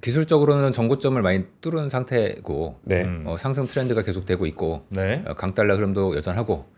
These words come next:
Speaker 1: 특히 제가 제일 모르겠는 게 정치적인 향후의 스케줄이
Speaker 2: 네.
Speaker 3: 음.
Speaker 1: 어떻게 결론이 나냐에 따라서, 어, 또 상방 압력이 여전히 있는 거고,
Speaker 2: 음.
Speaker 1: 또 워낙에 최근 일 년 동안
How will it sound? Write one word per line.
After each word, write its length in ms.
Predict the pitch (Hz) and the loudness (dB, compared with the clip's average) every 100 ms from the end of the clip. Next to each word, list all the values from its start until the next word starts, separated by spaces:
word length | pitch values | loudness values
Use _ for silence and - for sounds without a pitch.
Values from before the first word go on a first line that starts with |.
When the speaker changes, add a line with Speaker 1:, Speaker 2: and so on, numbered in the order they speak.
| _ _ - | _ _ -6
Speaker 1:
특히 200 | 151 151 | 0 2
제가 220 | 139 131 | 2 2
제일 200 | 165 151 | 4 4
모르겠는 440 | 120 139 135 131 | 4 4 2 2
게 200 | 120 113 - - | 4 2 2 -8
정치적인 1120 | 127 135 - 151 143 139 139 127 131 123 117 - _ _ _ | -6 -4 -2 0 2 2 0 2 0 0 -4 -10 _ _ _
향후의 260 | 139 139 123 | -4 -2 -2
스케줄이 540 | - 160 131 92 76 - - | -2 -4 -2 -4 -6 -14 -10
Speaker 2:
네. 120 | 85 | -2
Speaker 3:
음. 320 | 95 87 78 73 | -2 -2 -6 -8
Speaker 1:
어떻게 380 | - - 135 127 | -6 2 2 2
결론이 340 | 117 120 123 | 0 2 2
나냐에 280 | 90 98 104 | 2 0 0
따라서, 540 | 127 127 98 85 73 - _ | 2 2 2 -4 -6 -14 _
어, 200 | - 80 85 | -14 -12 -10
또 120 | 95 | -8
상방 340 | 98 127 120 113 | -8 -6 -4 -2
압력이 380 | 92 92 90 | -2 -4 -4
여전히 280 | 76 85 80 | -6 -8 -8
있는 220 | 78 92 | -6 -6
거고, 320 | 78 67 160 180 _ | -6 -8 -10 -10 _
Speaker 2:
음. 140 | 92 85 80 80 - - | -8 -8 -8 -12 -14 -2
Speaker 1:
또 100 | 107 | 2
워낙에 420 | 131 156 143 135 | 4 4 4 2
최근 300 | - 151 147 | 0 0 2
일 120 | 147 | 2
년 160 | 156 147 | 2 0
동안 420 | 101 87 73 | -2 -2 -6